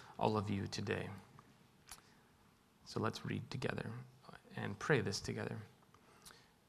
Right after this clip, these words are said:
"For this reason, I bow my knees before the Father, from whom every family in heaven and on earth takes its name. I pray that, according to the riches of his glory, he may grant you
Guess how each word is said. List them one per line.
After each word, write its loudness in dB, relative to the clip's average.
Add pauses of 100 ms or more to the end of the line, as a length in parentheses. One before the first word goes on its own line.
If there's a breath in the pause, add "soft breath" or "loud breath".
(200)
"For 10
this 12
reason, 10 (480 loud breath)
I 0
bow 12
my 8
knees 4
before 4
the 4
Father, 4 (180 loud breath)
from 6
whom 8
every 10
family 8
in 8
heaven 8
and 10
on 10
earth 6
takes 6
its -2
name. 6 (680 loud breath)
I 12
pray 12
that, 12
according 12
to 12
the 12
riches 12
of 8
his 4
glory, 12
he 6
may 8
grant 4
you 8